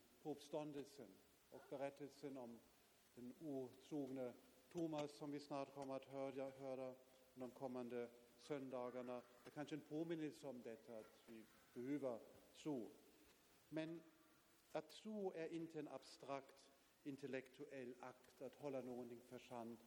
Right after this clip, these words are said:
som vi inte begriper någonting av. Utan tron på den uppståndne, det är en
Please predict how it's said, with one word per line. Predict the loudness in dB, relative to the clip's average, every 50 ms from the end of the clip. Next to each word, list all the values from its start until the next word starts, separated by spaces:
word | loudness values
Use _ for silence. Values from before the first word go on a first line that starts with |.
| -20 -20 -20 -20 -16 -8
som | -2 -2 0 0
vi | 0 0
inte | 0 0 0 0
begriper | 0 -2 -4 -2 -2 -2 -2 0 0 2 2 2 0 -2 -8 -12 -4
någonting | 0 2 4 4 2 0 -4 -6 -6 -6 -6
av. | -6 -8 -8 -8 -10 -10 -12 -8
Utan | -6 -2 0 0 0 0 -2 -8 -14 -20 -20 -20 -20 -18 -12 -8 -2 0
tron | 2 4 4 4 4 2 0 -4 -8 -12 -18 -20 -20 -8 -2
på | 0 2
den | 4 4
uppståndne, | 4 2 0 -2 0 2 4 4 4 0 -2 -2 0 0 0 0 -2 -6 -16 -20 -20 -20 -20 -20 -10 -2 2
det | 2 4
är | 4 4 4 4
en | 2 0